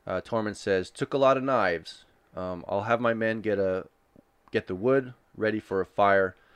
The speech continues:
bodies to burn." And then we go to King's Landing.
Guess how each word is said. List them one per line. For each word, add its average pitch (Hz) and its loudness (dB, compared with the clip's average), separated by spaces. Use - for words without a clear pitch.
bodies 113 2
to 113 -10
burn." 85 -6
And 87 -12
then 87 -10
we 85 -10
go 85 -6
to 82 -8
King's 85 -16
Landing. - -18